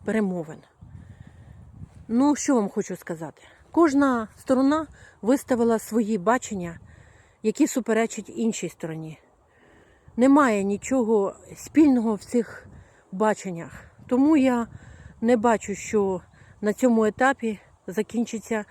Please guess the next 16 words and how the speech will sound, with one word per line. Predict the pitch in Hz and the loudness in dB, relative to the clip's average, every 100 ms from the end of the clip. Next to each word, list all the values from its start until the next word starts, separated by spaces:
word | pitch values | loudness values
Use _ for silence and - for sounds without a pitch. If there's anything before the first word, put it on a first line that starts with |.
| - - _ - | -20 -20 _ -4
мирним | 196 220 254 240 262 233 - - - - - - - - - _ _ _ - _ - - - | 2 4 4 4 0 -2 -6 -20 -20 -20 -20 -20 -20 -20 -20 _ _ _ -20 _ -14 -12 -4
подальшими | 226 226 233 - 240 233 208 - | 0 2 2 0 0 0 -2 -6
діями. | 202 208 196 190 190 170 - - _ _ - | -2 0 0 0 -4 -8 -14 -20 _ _ -20
Хочу | - - 302 - 277 247 226 | -12 -2 0 2 0 0 0
вас | 214 269 - - - - - _ _ _ _ _ | 0 0 -2 -18 -20 -20 -20 _ _ _ _ _
попросити | 240 277 262 - 302 247 | -6 -2 -2 -2 0 0
зберегти | 196 226 285 - 302 | 0 -2 -2 -2 -4
себе | - 247 247 277 240 - - | -2 0 2 0 -2 -10 -10
та | 214 | -8
зберегти | 190 233 233 - 208 | -4 -2 -2 -4 -6
свою | - 226 220 | -4 -2 -2
родину, | 214 262 277 226 202 _ _ _ _ _ _ _ _ _ _ _ _ | -2 -2 -2 -2 -6 _ _ _ _ _ _ _ _ _ _ _ _
щоб | - 247 214 | -8 -4 0
у | 254 | -2
вас | 220 285 277 - - - - | 0 0 0 -8 -20 -20 -12
було | 208 254 262 254 208 | -4 -2 2 2 0